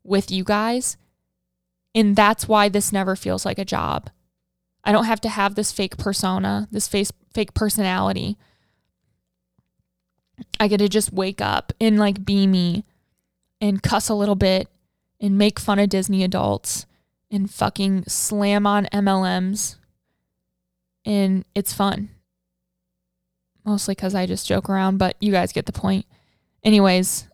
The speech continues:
um, sorry, I just got so emotional the last, like, fifteen minutes, but such a special, special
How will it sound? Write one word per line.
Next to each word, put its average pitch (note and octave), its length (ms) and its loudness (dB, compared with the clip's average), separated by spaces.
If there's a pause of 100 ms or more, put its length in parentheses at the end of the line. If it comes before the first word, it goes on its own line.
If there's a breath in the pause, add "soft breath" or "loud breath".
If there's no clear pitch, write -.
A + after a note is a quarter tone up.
(180)
um, F#3 520 0 (240)
sorry, F#3+ 300 2
I F#3+ 40 2
just G3+ 200 -4
got F#3 280 0 (100)
so G#3 220 4
emotional F#3+ 460 4
the F#3 40 0
last, G3 320 0
like, F#3 160 2 (240)
fifteen G#3 460 0
minutes, F#3+ 320 -4
but F#3+ 260 4 (480 loud breath)
such - 260 2
a C4+ 60 6
special, A3 760 4 (720)
special G3+ 760 2